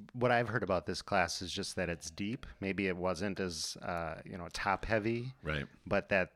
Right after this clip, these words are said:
Speaker 1: there's just a lot of, like, good backs.
Speaker 2: Yeah, but, like, backs that I'm not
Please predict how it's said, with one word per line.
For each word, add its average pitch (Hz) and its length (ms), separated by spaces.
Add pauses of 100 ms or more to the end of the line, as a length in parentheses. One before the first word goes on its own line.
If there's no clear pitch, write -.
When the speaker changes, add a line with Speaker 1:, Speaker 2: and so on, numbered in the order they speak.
(140)
Speaker 1:
there's 92 180
just 90 200
a 95 60
lot 87 220
of, 76 120
like, 82 160 (260)
good 98 280
backs. - 400
Speaker 2:
Yeah, 101 300 (640)
but, 151 140
like, 156 260 (540)
backs 123 300
that 104 120
I'm 92 140
not 95 260